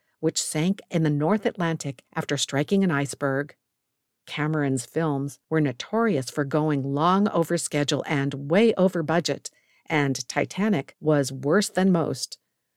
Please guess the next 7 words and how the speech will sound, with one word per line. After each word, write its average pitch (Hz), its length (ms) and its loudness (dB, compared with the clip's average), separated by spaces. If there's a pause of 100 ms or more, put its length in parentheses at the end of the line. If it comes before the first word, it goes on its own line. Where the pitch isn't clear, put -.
(120)
Originally 185 800 2 (100)
budgeted 160 480 2
at 127 160 -2
one 180 220 2
hundred 165 360 -2
million 185 440 0
dollars, 139 480 -4